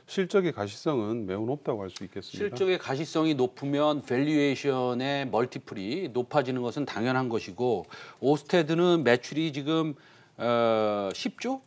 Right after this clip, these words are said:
Speaker 1: 네, 십 조.
Speaker 2: 십 조인데 시가총액이
Speaker 1: 칠십 조.
Speaker 2: 칠십 조. 어, 뭐 우리나라 회사가, 우리나라 기업이 잘 되는 걸 항상 기도하고 기원합니다. 그렇기 때문에, 예, 예, 씨에스 윈드도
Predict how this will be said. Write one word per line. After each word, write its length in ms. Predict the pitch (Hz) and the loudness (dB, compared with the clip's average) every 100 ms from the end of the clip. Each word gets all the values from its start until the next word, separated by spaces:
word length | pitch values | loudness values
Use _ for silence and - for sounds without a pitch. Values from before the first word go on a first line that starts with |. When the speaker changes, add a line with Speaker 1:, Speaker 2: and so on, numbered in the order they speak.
| - | -6
Speaker 1:
네, 240 | 110 110 | -4 -4
십 80 | - | -6
조. 60 | - | -6
Speaker 2:
십 180 | 214 | -4
조인데 440 | - 180 151 160 202 | 2 2 2 0 0
시가총액이 640 | - - - 175 165 214 - _ | 0 -2 -2 -2 -2 -4 -8 _
Speaker 1:
칠십 420 | - 180 170 175 | 0 0 0 -4
조. 120 | 143 98 | -6 -2
Speaker 2:
칠십 140 | 95 | -4
조. 160 | - - - - - - - - _ _ _ _ | -6 -20 -20 -20 -20 -20 -20 -20 _ _ _ _
어, 540 | 170 170 170 165 160 | 2 4 6 6 4
뭐 140 | 143 208 | 6 4
우리나라 380 | 160 233 269 269 | 6 4 6 6
회사가, 720 | 247 262 381 240 247 254 233 | 4 2 2 4 6 6 6
우리나라 320 | 185 220 220 | 4 4 4
기업이 440 | - 190 165 156 | 6 2 4 2
잘 200 | 214 - | 0 2
되는 180 | 160 180 | 2 2
걸 140 | 175 170 | 0 -2
항상 460 | 214 247 202 202 | -2 -2 0 -2
기도하고 460 | 196 147 170 151 156 | -2 0 2 2 0
기원합니다. 720 | - 156 156 180 143 113 160 | -2 2 2 2 2 2 2
그렇기 300 | - 139 139 | 2 0 0
때문에, 460 | 160 147 135 185 160 - | -2 -2 0 -2 -4 -6
예, 360 | 123 123 120 107 - - _ _ _ _ | -6 -4 -4 -6 -12 -20 _ _ _ _
예, 100 | 117 | -6
씨에스 360 | 107 185 180 165 | 2 2 2 0
윈드도 580 | 135 123 117 139 151 | -4 -4 -4 -2 -2